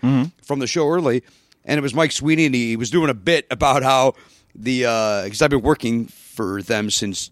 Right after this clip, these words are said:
Speaker 2: June of two thousand nine.
Speaker 1: Yeah.
Speaker 2: And he said, uh,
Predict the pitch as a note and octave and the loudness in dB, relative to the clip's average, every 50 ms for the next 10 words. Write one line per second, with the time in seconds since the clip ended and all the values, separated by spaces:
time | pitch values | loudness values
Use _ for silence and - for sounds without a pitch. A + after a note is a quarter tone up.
0 | _ - F2+ G2 A#2+ A#2+ A#2 G#2+ F2+ - - C3 A2 A2+ G#2 G2 F2+ F#2 F#2 G#2 | _ -14 -6 -4 -2 -2 -2 -4 -6 -6 -6 -4 -2 -2 -2 -2 -4 -8 -4 -2
1 | B2+ D#3 C#3+ A2+ F2+ D#2 D#2 E2+ - _ - F#2+ F2 D#2+ - - - _ _ - | 0 0 0 0 -2 -4 -8 -12 -16 _ -12 -12 -12 -12 -16 -20 -20 _ _ -4
2 | C3 B2+ B2+ B2+ B2+ A#2+ - F3 D#3+ D3 C3+ G#2+ C3 A#2+ A#2+ A#2 A2+ A2+ A2 G#2+ | -2 -2 0 -2 -2 -2 -2 0 0 -2 -2 -2 -2 -2 0 0 0 0 0 -2
3 | G2+ | -4